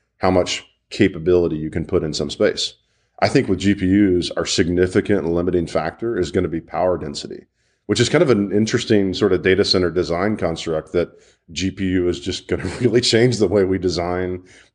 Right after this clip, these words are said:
data centers, the way we physically build, you know, those environments. And then, you know, it's gonna cause those, uh, heated discussions between the, you know, data center operations and the developers who wanna put as much of it in one place as possible.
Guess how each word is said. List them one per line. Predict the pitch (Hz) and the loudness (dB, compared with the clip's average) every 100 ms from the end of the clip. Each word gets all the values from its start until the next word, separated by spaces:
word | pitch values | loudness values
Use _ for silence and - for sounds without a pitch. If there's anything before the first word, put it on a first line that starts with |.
| - | 0
data | 101 98 | 2 4
centers, | - 92 92 85 | 2 2 2 2
the | 85 | 0
way | 85 | 0
we | 85 80 | 0 -4
physically | - 98 95 - 90 | 0 0 0 -2 0
build, | 92 78 92 92 87 82 80 _ _ - | 0 2 4 4 2 -2 -10 _ _ -6
you | 87 | -2
know, | 82 | 0
those | 85 90 | 2 2
environments. | 85 78 90 104 85 80 | 0 -4 -6 -4 -4 -2
And | 87 | -2
then, | 87 85 85 | 0 -4 -6
you | 90 | -6
know, | 82 80 - | -6 -8 -12
it's | - 90 | -10 -6
gonna | - 95 | 0 0
cause | - 92 87 - _ _ _ - | 2 2 2 -4 _ _ _ -2
those, | 92 87 - - _ _ _ - | 0 0 -4 -12 _ _ _ -20
uh, | 76 - | -20 -12
heated | - 127 120 | -2 0 2
discussions | 107 - 104 - 98 90 | 0 0 0 0 -2 -2
between | 92 98 87 85 | -4 -2 -2 -2
the, | 78 78 78 _ _ | -2 -4 -4 _ _
you | 90 | -6
know, | |
data | 78 101 101 | 2 2 4
center | 107 98 90 | 4 4 4
operations | 90 90 87 92 98 98 98 - | 2 2 0 2 2 0 -2 -4
and | 98 | -4
the | 87 | -4
developers | 92 92 98 95 98 | 0 2 2 2 -2
who | 95 | -2
wanna | 90 85 | -2 -2
put | 92 90 | 0 0
as | 82 | 0
much | 90 98 | 0 0
of | 87 | -2
it | |
in | 85 82 | -2 -6
one | 82 | -8
place | 85 85 | -6 -6
as | 73 | -6
possible. | - 87 - 82 73 | -2 -2 -2 -6 -10